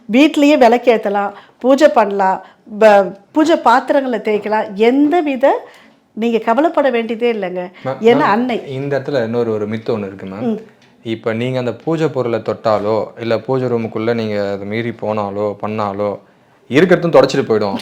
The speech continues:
Speaker 2: இப்படி ஒரு மித்து வந்து <laughs> பாத்தீங்கன்னா, எல்லார் மனதிலையும் வந்து இருக்கு. அம்மாக்கள் வந்து எல்லாரும் சொல்லிடுவாங்க, "நீ தொடக்கூடாதுமா,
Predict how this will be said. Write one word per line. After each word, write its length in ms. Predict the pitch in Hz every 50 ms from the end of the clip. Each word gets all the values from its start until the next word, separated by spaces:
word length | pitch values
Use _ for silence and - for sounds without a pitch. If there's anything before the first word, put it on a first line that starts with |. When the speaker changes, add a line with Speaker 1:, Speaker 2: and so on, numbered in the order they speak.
| -
Speaker 2:
இப்படி 260 | 127 135 147 151 170
ஒரு 120 | 165 151 143
மித்து 320 | 139 151 170 - - 208
வந்து 440 | 180 156 160 151 139 117 110 120 131
<laughs> 40 | -
பாத்தீங்கன்னா, 480 | 135 127 123 123 120 120 143 147 135
எல்லார் 400 | 113 110 120 139 143 143 143 139 127 123
மனதிலையும் 280 | 123 135 135 147 147
வந்து 200 | 135 120 113 120
இருக்கு. 340 | 113 107 107 - 110 98 - -
அம்மாக்கள் 360 | 120 120 131 139 135 131 135
வந்து 240 | 117 113 113 120 135 139 131 120 110 104 104 101 98 98 98 98 98 98 98 - _ _ _ _ _
எல்லாரும் 260 | - 113 113 113 120 120
சொல்லிடுவாங்க, 460 | - 117 110 113 104 104 113 127 123
"நீ 60 | 110 107
தொடக்கூடாதுமா, 840 | 98 95 - 113 123 120 110 107 101 95 101 107 123 123 110 -